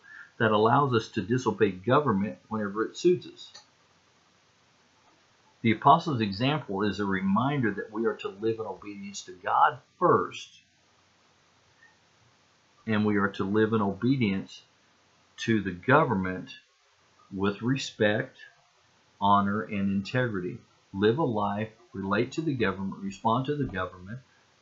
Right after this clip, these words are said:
with respect, integrity, and honor. Look at Romans thirteen,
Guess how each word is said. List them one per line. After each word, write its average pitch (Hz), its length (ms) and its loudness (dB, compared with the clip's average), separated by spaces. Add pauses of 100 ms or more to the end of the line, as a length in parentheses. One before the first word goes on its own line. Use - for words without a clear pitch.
with 98 560 4
respect, 113 640 0 (320)
integrity, 98 720 -4 (100)
and 92 100 -10
honor. 92 400 -6 (1040)
Look 127 140 2
at 143 80 4
Romans 117 440 4
thirteen, 117 580 2